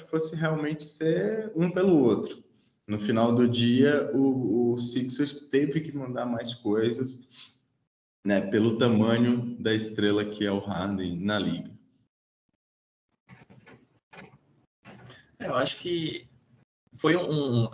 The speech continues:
Speaker 2: você abriu mão, por exemplo, também de Seth Curry, que é um principal arremessador do time, um dos melhores da liga hoje, que você já dá uma, dá uma baqueada no time. É, eu acho que o, o Sixers sentiu isso, acho que foi o prim-,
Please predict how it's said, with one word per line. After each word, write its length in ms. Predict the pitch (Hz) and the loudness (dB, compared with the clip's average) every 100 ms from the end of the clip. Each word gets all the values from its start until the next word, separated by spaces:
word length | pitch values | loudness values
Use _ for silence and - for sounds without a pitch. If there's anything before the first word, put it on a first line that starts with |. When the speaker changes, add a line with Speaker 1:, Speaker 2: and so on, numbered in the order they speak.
| 120 | -2
Speaker 2:
você 240 | 120 120 151 | 0 2 4
abriu 400 | 139 120 147 175 | 4 6 6 6
mão, 320 | 123 135 135 | 2 0 -2
por 160 | - 123 | 0 2
exemplo, 260 | 120 120 | 4 2
também 300 | 120 117 117 | 2 2 2
de 140 | 117 113 | 0 -2
Seth 360 | - 120 117 | 0 -2 -2
Curry, 280 | - 113 117 | -2 2 2
que 80 | 117 | 0
é 40 | |
um 60 | 113 | -4
principal 500 | 120 117 - 113 123 | -2 -6 -4 0 2
arremessador 680 | 139 131 120 120 117 113 113 | 2 -2 -2 -2 0 0 0
do 100 | 113 | -2
time, 480 | - 107 104 120 120 | -4 -6 -4 0 0
um 60 | |
dos 160 | 110 120 | 0 -2
melhores 460 | 110 104 110 127 | -2 2 0 0
da 120 | 117 107 | 0 -2
liga 320 | 107 107 107 | -2 -4 -4
hoje, 520 | 101 107 139 123 110 | -4 -2 -4 -4 -12
que 120 | - | -16
você 320 | 113 113 117 | -12 -6 -4
já 360 | 113 117 120 123 | -2 0 0 0
dá 180 | 117 117 | 2 2
uma, 460 | 123 135 135 135 123 | 2 0 0 0 0
dá 140 | 123 | 2
uma 120 | 139 | 4
baqueada 640 | 139 269 - 135 110 123 127 | 4 0 0 0 0 0 0
no 140 | 120 | -2
time. 460 | 117 113 113 151 - _ _ _ | -4 -8 -10 -12 -16 _ _ _
É, 240 | 107 107 110 | -4 -2 2
eu 80 | |
acho 240 | 113 120 - | 2 2 0
que 80 | 131 | 0
o, 200 | 123 117 | 0 0
o 80 | |
Sixers 500 | 123 127 120 - 123 | 0 -2 -2 -2 -2
sentiu 400 | 139 123 135 147 | 0 0 2 4
isso, 260 | 123 143 131 | 4 2 0
acho 120 | 117 | -4
que 80 | - | -2
foi 100 | 131 | -4
o 200 | 135 135 _ | -4 -10 _
prim-, 300 | 131 123 | -6 -4